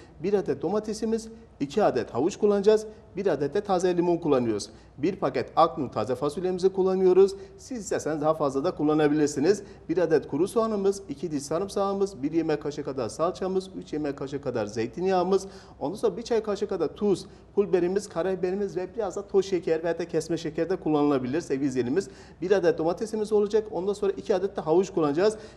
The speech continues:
Bir adet de taze limonumuz olacak. Önce tenceremizin altına hafif biraz zeytinyağımızı gezdirelim. Onu gezdirdikten sonra soğanımızı piyaz şeklinde doğrup altına sereceğiz. Ondan sonra havuçlarımızı güzelce bir kabuklarını soyacağız.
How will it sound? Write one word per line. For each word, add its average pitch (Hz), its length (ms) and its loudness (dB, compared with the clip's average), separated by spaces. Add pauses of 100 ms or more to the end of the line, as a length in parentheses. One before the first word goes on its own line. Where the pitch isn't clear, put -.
(140)
Bir 220 200 2
adet 139 280 0
de 202 180 -2
taze 151 480 -2
limonumuz 160 420 4
olacak. 117 300 4 (340)
Önce 220 260 0
tenceremizin 180 720 -2
altına 170 340 -2
hafif 165 160 -6
biraz 160 160 0
zeytinyağımızı 143 540 0
gezdirelim. 147 580 0
Onu 214 200 -2
gezdirdikten 208 600 0
sonra 180 320 2 (220)
soğanımızı 160 580 -4
piyaz 151 220 0
şeklinde 139 340 -4
doğrup 147 300 -4
altına 135 320 -2
sereceğiz. 123 480 -4
Ondan 143 200 -8
sonra 139 220 -4
havuçlarımızı 135 500 -2
güzelce 165 340 -2
bir 190 60 -6
kabuklarını 160 420 -2
soyacağız. 117 360 -2